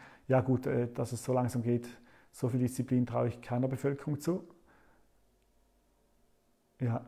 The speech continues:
genau, wir werden alle nicht gern angelogen. Ja. Lückenpresse, ja, ich liebe den Begriff, weil die, der Begriff Lückenpresse ist schwierig.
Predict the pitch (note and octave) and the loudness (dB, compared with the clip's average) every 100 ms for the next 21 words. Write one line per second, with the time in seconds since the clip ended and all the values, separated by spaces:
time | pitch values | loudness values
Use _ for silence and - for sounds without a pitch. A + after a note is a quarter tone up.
0 | - B2+ A#2 A#2+ B2 B2+ B2 B2+ B2 C3 | -4 0 4 4 4 4 2 4 4 4
1 | C3+ - C3+ C3 B2+ C3+ C3 C3 C#3 - | 2 2 2 4 4 4 4 4 0 -4
2 | - - _ _ _ _ _ _ _ _ | -10 -20 _ _ _ _ _ _ _ _
3 | _ _ - _ _ _ _ A#2+ A#2 - | _ _ -20 _ _ _ _ -6 -6 -8
4 | - _ _ C#3 C3 - _ _ _ B2+ | -20 _ _ -12 -12 -14 _ _ _ -2
5 | C#3 - - D3+ C3 - B2+ C3 - - | -2 0 2 4 4 4 4 4 2 -2
6 | - D#3 D3+ D#3 C#3+ C#3+ F3 - - _ | 2 2 4 4 4 2 0 -4 -18 _
7 | _ - - - - C3 C3+ C3+ C#3 - | _ -20 -20 -20 -2 4 4 4 0 0
8 | D3 C#3 C3+ C3+ D3 D#3+ E3 D#3 C#3+ - | 2 4 2 2 2 0 0 4 4 4
9 | C3+ - - C3 F3 F#3+ | 0 0 0 2 2 0